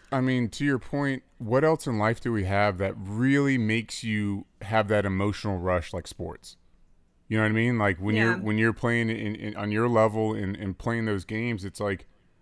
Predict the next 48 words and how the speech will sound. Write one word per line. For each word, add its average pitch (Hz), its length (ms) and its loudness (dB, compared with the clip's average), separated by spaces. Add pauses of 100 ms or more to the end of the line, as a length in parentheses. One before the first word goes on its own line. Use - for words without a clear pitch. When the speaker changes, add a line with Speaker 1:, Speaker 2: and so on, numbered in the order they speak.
(260)
Speaker 1:
after 120 280 4
you're 120 160 4
done, 104 540 2 (420)
yeah, 208 120 2
you 123 100 4
can 117 80 0
go 120 120 6
out 120 60 6
and 107 80 -6
play 117 140 2
a 107 60 2
round 107 200 2
of 98 80 -4
golf, 98 360 2
and 101 100 -2
if 92 80 -4
you 92 60 -8
get 98 160 2
a 90 40 0
hole 98 200 0
in 92 60 -2
one, 98 240 -4 (140)
you - 140 -6
know, 90 160 -2
that's 92 160 -4
amazing. 107 400 2
You're 95 140 0
gonna 95 140 -2
have 98 100 -2
that 95 160 -4
rush, 113 260 0
but 107 160 -8 (400)
the 107 80 -4
competitiveness 117 800 0
and 98 100 -4
the 92 60 -4
pressure 120 400 0
in 98 80 -2
those 92 220 -4
moments, 110 460 -4 (520)
there's 127 220 2
nothing 143 340 0
in 156 140 0
life 110 220 0
that 110 120 -2
can 95 200 -6
really 127 320 2
reenact 98 640 -2